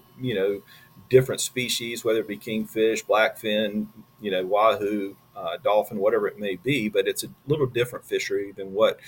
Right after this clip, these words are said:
we have up here. It's a drift fishery, put out kites, and it's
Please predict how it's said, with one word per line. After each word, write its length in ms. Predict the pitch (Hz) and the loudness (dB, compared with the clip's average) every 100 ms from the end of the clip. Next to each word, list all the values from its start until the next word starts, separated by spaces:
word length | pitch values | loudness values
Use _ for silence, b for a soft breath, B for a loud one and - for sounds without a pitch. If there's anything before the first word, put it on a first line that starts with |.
| B B | B B
we 200 | 107 110 | -2 0
have 260 | 104 98 95 | 4 4 4
up 180 | - | 0
here. 220 | - 135 101 | 0 0 0
It's 120 | - | -4
a 40 | |
drift 340 | 95 104 107 - | -6 -2 -2 -2
fishery, 400 | 107 - 101 98 | -4 -2 -6 -6
put 220 | - 92 | -4 0
out 260 | 87 - | 0 0
kites, 540 | - - 117 107 - - | 0 4 6 6 0 -4
and 140 | 107 | -2
it's 180 | 101 | -2